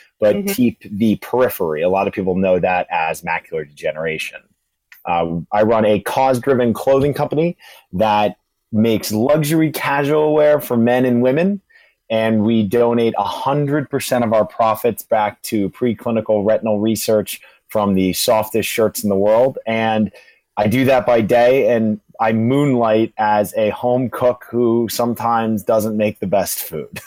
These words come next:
Speaker 1: <laughs>
Speaker 2: <laughs> I doubt that, but we're definitely gonna get into that. Um, so what is it about cooking that, uh, that you enjoy so much?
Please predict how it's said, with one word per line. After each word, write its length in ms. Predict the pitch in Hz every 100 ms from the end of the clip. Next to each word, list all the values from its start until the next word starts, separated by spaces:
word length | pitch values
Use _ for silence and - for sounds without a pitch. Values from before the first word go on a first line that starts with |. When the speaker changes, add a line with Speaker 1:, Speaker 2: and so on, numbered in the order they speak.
| _
Speaker 1:
<laughs> 200 | 202 - 226 -
Speaker 2:
<laughs> 400 | - - 233 - 233 - 233 - - -
I 560 | 359 247 233 233 220 -
doubt 300 | 208 208 208
that, 180 | 175 -
but 120 | 185
we're 240 | 190 196 190
definitely 360 | 190 185 196
gonna 240 | 185 185 175
get 140 | 185
into 300 | 180 202 208
that. 260 | 165 - - - - - - - _ -
Um, 460 | 180 175 175 175 - _ _ _ _ - - - _ -
so 480 | - 262 247 - - _ -
what 240 | 214 320
is 120 | 339
it 80 | 311
about 220 | 233 220
cooking 320 | - - 160
that, 200 | 151 151 - 165
uh, 300 | 165 156 -
that 80 | 170
you 120 | 175
enjoy 300 | 170 160 160
so 180 | - 156
much? 460 | 147 - - -